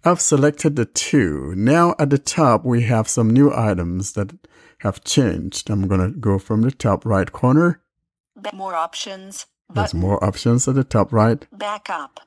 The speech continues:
Speaker 1: Then there's a backup. I'm gonna tap here.
Speaker 2: Share.
Speaker 1: Or there's share.
Speaker 2: One item.
Speaker 1: I'm gonna back up.
Speaker 2: Backup.
Speaker 1: Let's tap on backup.
Speaker 2: Pop-up window. Local.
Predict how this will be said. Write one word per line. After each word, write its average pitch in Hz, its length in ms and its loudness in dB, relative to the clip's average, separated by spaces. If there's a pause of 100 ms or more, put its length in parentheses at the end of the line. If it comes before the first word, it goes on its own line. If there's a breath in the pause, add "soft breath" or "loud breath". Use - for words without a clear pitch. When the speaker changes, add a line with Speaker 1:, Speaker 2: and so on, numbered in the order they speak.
(300)
Speaker 1:
Then 101 220 2
there's 101 220 0
a 127 80 2
backup. 85 500 -2
I'm 147 180 0
gonna 151 220 4
tap 120 320 0
here. 113 340 4
Speaker 2:
Share. 202 560 -10 (240)
Speaker 1:
Or 110 160 0
there's 87 240 -2
share. 113 380 4
Speaker 2:
One 185 240 -6
item. 156 480 -14 (1300)
Speaker 1:
I'm 160 180 2
gonna 117 200 2
back 101 320 2
up. - 240 -2
Speaker 2:
Backup. 202 680 -10 (1000 soft breath)
Speaker 1:
Let's 107 200 -4
tap 139 280 2
on 170 140 4
backup. - 440 -2 (1040)
Speaker 2:
Pop-up 220 480 -2
window. 151 560 -10 (280)
Local. 156 640 -8